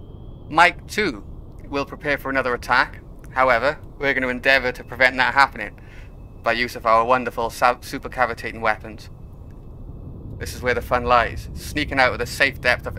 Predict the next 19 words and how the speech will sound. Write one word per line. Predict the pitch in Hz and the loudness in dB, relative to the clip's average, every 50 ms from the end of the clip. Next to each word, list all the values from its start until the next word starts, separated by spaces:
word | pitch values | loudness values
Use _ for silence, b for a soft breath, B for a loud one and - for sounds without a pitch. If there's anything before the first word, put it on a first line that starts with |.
| - | -2
eight | - 147 139 - | -2 -2 -2 -2
hundred | 131 127 113 117 110 | -6 -8 -8 -8 -6
meters | 113 120 113 - 107 104 101 - - - - - - - - | -6 -6 -6 -6 -8 -8 -8 -10 -12 -12 -14 -14 -14 -12 -14
to | - - | -12 -10
come | - - 139 135 | -2 -2 0 2
back | 123 123 117 - - | 4 4 4 4 2
up, | 107 98 - - - - - - - | -4 -4 -4 -6 -12 -14 -14 -12 -10
the | - 104 | -10 -10
periscope | - - - 185 185 - - - 113 - | -4 2 6 6 6 6 4 -4 -10 -6
depth, | 113 104 101 - - - - - - - - - | -6 -6 -6 -6 -12 -16 -16 -16 -18 -18 -16 -10
to | - 120 | -6 0
let | 120 117 - | 0 0 0
them | 117 110 | 0 -2
have | 107 117 113 107 110 | 2 2 2 2 0
it | 87 | -4
with | 110 113 | -10 -4
one | 113 117 117 | -2 -2 -2
of | 117 110 | -2 -4
these. | 113 113 110 98 - - - | -8 -8 -10 -10 -12 -16 -16